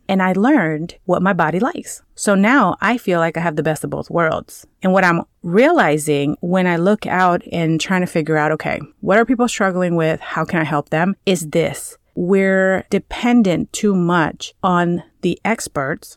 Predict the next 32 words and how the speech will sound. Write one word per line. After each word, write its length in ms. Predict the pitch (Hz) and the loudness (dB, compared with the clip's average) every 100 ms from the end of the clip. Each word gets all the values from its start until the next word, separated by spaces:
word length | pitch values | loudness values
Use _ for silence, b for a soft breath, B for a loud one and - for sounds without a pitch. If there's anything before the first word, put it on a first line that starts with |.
| _ | _
and 160 | 208 196 | 0 2
we're 100 | 196 | 0
completely 920 | - 190 180 - 202 226 - 180 160 | -2 -4 -4 -2 0 2 0 -2 0
leaving 380 | 175 190 180 165 | 0 0 2 0
our 220 | 151 - - | 0 -4 -2
own 560 | 190 196 208 214 214 - | 0 2 2 2 -2 -2
decision 500 | 196 - 214 196 180 | -2 0 0 0 0
making. 420 | 160 151 151 139 | 0 -2 -6 -6
We're 140 | 151 | -4
giving 260 | 156 180 190 | -2 0 0
away 240 | 185 185 | 2 2
our 140 | 185 180 | 0 -2
power. 560 | - 175 160 147 143 - | -4 0 2 0 -2 -4
We're 200 | 160 165 | -4 0
not 280 | 175 180 - 165 | 0 0 -2 -2
being 400 | 185 190 180 180 | 2 2 2 0
involved 880 | 185 175 151 156 165 165 151 147 - - | 0 -2 -2 -2 0 2 0 -4 -8 -2
in 160 | 180 | 0
the 80 | 170 | 0
process. 680 | - - 156 - 196 208 - | -4 -6 -6 -2 0 0 -2
We're 140 | 185 180 | -2 -2
just 220 | 175 - | -4 -2
hoping 280 | 185 180 196 | -2 0 0
and 140 | 190 | -2
praying 340 | - 175 175 160 | -2 0 0 0
that 240 | 147 147 - | 0 -4 -4
we 120 | 180 | -2
can 180 | 196 175 | 0 2
give 180 | 180 185 | 2 0
this 140 | 202 | -2
to 100 | - | -4
someone 560 | 190 196 185 196 208 | -4 -2 0 0 2